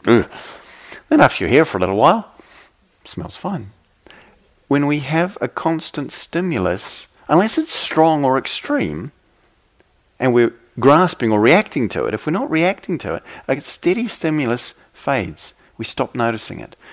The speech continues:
A gentle pressure on a part of our body that doesn't feel sensitive or vulnerable, we still feel it. If it just stays there, I'm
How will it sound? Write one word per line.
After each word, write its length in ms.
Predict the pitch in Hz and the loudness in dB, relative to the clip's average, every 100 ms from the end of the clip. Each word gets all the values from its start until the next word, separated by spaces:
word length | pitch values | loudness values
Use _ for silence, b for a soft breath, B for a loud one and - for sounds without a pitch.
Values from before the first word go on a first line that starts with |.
| B | B
A 80 | - | -12
gentle 480 | 98 123 135 139 151 | -6 -6 -6 -6 -10
pressure 500 | - 139 139 - 151 | -6 -6 -4 -6 -6
on 100 | 127 | -6
a 80 | 104 | -8
part 320 | - 123 123 | -6 -2 0
of 120 | 123 | 0
our 80 | 120 | -2
body 340 | 110 113 123 | 0 0 0
that 140 | 117 98 | -6 -6
doesn't 240 | 107 117 | -8 -8
feel 160 | - 117 | -12 -12
sensitive 560 | - 120 117 - 127 | -8 -8 -10 -10 -6
or 100 | 101 | -4
vulnerable, 420 | 85 113 127 143 - | -2 -2 0 -4 -2
we 100 | 117 | -4
still 200 | 117 175 | -4 -4
feel 280 | - 285 123 | -2 2 4
it. 100 | - - B B B B - | 4 -2 B B B B -12
If 140 | 120 | -10
it 80 | 117 | -8
just 160 | 127 - | -10 -4
stays 340 | - 123 139 | -2 -2 -4
there, 100 | 156 | -6
I'm 160 | 135 | -8